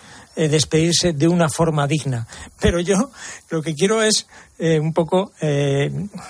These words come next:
abundar en esto, o sea, y co-, y compartir con vosotros, eh, esto de que, cómo se debe despedir Ciudadanos, si es que tiene que despedirse,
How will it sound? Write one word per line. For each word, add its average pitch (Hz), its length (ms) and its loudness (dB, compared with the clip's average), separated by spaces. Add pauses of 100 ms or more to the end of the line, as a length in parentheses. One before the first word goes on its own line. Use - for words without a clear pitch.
(360)
abundar 170 480 2
en 151 100 -2
esto, 143 320 0
o 117 80 -8
sea, 135 320 -4
y 143 220 -8
co-, 160 120 -6
y 170 80 -6
compartir 139 480 -2
con 185 140 0
vosotros, 147 480 -2 (380)
eh, 143 280 0
esto 175 280 0
de 165 280 0
que, 165 380 0 (360)
cómo 180 260 0
se - 160 0
debe 160 340 2
despedir 151 720 -2
Ciudadanos, 160 800 0
si - 200 0
es 147 120 0
que 175 100 -2
tiene 156 260 0
que 147 120 0
despedirse, 175 600 -4